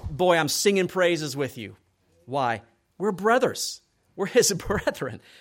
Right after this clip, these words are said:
It's incredible. We share so much with Christ. We share even, get this, even faith.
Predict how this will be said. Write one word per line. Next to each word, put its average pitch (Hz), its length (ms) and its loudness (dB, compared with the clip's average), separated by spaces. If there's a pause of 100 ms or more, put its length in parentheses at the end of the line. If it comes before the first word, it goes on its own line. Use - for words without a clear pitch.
It's - 140 -10
incredible. 233 680 -2 (380)
We 185 100 -6
share 220 260 0
so 226 460 2
much 202 260 -2
with 196 140 -8
Christ. 190 240 -4
We 180 100 -6
share 233 260 4
even, 208 680 0 (440)
get 240 240 0
this, 147 360 -2 (580)
even 165 260 0
faith. - 480 -6